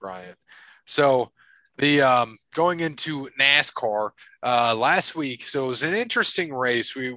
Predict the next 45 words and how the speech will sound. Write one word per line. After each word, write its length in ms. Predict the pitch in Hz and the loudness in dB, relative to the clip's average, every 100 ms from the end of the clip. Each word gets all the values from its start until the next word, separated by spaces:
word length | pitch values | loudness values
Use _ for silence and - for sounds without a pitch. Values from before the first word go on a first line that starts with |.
| - | -8
we 120 | 131 | -6
were 140 | 131 | -2
at 140 | 123 117 | -2 -2
the, 320 | 117 110 107 113 | -8 -8 -12 -14
we 100 | 120 | -6
were 100 | 110 | -4
at 80 | 110 | -2
Indy, 480 | 156 165 160 143 - - - - - | -4 0 0 0 -4 -16 -20 -12 -4
and 280 | 123 117 | -2 0
it 100 | 117 | -4
was 240 | 117 113 - | -8 -8 -6
going 260 | - 147 135 | -4 -6 -4
to 40 | |
be 120 | 127 | -8
the 80 | 120 | -6
Big 200 | 120 110 | -8 -6
Machine 320 | 110 - 113 | -6 -6 -6
Vodka 340 | 107 110 104 107 | -4 -4 -6 -10
four 240 | - 104 | -10 -8
hundred, 340 | 113 127 120 104 | -6 -6 -8 -6
but 220 | 110 104 - | -6 -6 -8
it, 220 | 113 107 - | -10 -10 -4
they 100 | 120 | -4
were 140 | 117 113 | -2 -6
on 60 | |
a 40 | 104 | -4
road 260 | 156 196 | -4 -4
course 300 | - 110 95 | -4 -8 -6
this 160 | 107 - | -4 -4
time 320 | - 101 101 _ - - - - | -4 -6 -10 _ -18 -18 -20 -4
at 320 | 117 110 107 | 0 0 0
I 180 | 117 110 | 0 0
M 140 | 107 104 | -2 -4
S 320 | 104 104 - | -4 -2 -2
or 200 | 107 104 | -4 -8
Indianapolis 640 | 104 107 107 104 - - | -10 -12 -6 -6 -6 -8
Motor 180 | 107 98 | -8 -12
Speedway. 680 | - - 156 139 139 127 123 - - - - | -10 -4 -4 -2 0 0 -2 -6 -18 -16 -4
And 340 | 131 120 110 | 0 0 -2
what 200 | 104 180 | -2 0
a 40 | 220 | 2
race, 400 | 117 143 131 107 | 0 -2 -2 -2
man. 200 | 110 113 | -4 0
Denny 240 | 135 180 | -2 0
Hamlin 560 | 143 135 156 151 117 | -2 -2 -2 -4 -8